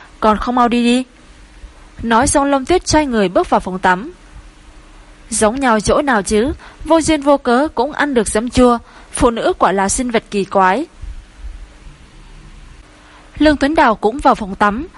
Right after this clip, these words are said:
thấy Lâm Tuyết đang đánh răng, hắn đi đến bên cạnh, từ phía sau nhẹ nhàng ôm lấy cô, hôn hôn tóc rối bên thái dương, nhìn trộm qua gương, hắn nhu mị cười nói: "Bộ dạng ghen tuông của em thật đáng yêu."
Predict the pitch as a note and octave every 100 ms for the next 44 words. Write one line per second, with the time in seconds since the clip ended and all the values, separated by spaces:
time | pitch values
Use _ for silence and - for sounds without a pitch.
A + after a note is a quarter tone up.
0 | - - C4 D4 A#3+ A#3+ B3 B3 A3 A#3
1 | C4 C4 A#3 - - - B3 C#4+ C4+ A#3+
2 | A#3 D#4+ D#4 A#3+ D3 - - - B3 A#3
3 | C#4 - E4+ D#4 G#3 G3 F#3 F3 A3+ A3+
4 | A3 B3 C4 A#3+ A#3 _ - - - -
5 | D4 D4 D4 C#4 F4+ - B3+ C4 C4+ B3+
6 | A#3 B3 A#3+ C4+ B3+ - - - B3 B3
7 | A#3+ A3 G3+ D4+ D4 C#4 C#4+ C4+ - -
8 | - B3 C4+ C#4+ C#4+ C4 - - G3 F#3
9 | F3 F#3 D4+ - - - - - - -
10 | - - - - - - G3+ F#3 G#3+ G3
11 | A3+ A3+ A#3+ G#3+ F3+ G3+ G3+ G3+ G#3 F#3
12 | F#3 A3+ A#3+ B3